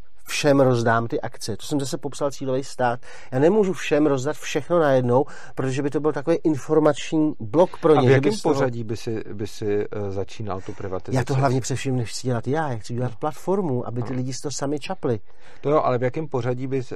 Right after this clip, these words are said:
Speaker 2: jakože, když jsi říkal přesně te-, te-, abych to ještě chápal,
Speaker 1: Jo.
Speaker 2: ten,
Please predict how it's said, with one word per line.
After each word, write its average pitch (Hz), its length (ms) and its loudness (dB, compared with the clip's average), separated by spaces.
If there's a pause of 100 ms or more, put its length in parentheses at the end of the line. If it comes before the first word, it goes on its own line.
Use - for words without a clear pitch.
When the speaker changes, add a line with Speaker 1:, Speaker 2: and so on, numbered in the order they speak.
Speaker 2:
jakože, 120 520 0 (120)
když 107 180 -6
jsi 139 80 -2
říkal 127 220 0
přesně 123 280 -6
te-, 131 160 -2 (160)
te-, - 100 -10
abych 120 280 -2
to 127 80 -2
ještě 120 200 -4
chápal, 123 340 0
Speaker 1:
Jo. 139 80 8
Speaker 2:
ten, 110 180 -4